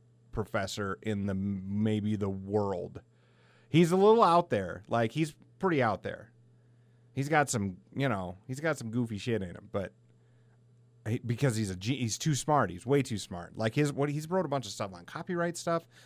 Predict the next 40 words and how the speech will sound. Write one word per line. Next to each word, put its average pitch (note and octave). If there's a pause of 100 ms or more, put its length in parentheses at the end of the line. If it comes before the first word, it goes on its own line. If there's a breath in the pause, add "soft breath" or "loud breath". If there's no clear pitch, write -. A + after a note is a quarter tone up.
(100 soft breath)
Lawrence A#2+
Lessig, G#2 (640)
I G#2
didn't G#2+
know G#2
he G2+
was G2
from G2+
Rapid F#2+
City. F#2 (1040 soft breath)
Like, F3+
okay, A#3 (180 soft breath)
East F3+
River, F#3+ (180 soft breath)
you're A3+
always B3+
talking G#3+
about F#3+
how F3+
West E3
River's F3+
a B2+
bunch D#3
of A2 (200)
fucking D3
rednecks. B2 (260 soft breath)
Lawrence G#3+
Lessig, E3 (220 soft breath)
who G#3 (280 soft breath)
was D#3
a D#3
Harvard G3+
Law F#3
School F#3
professor D#3+
and B2+
can A2+
write E3
a C3+
constitution, D3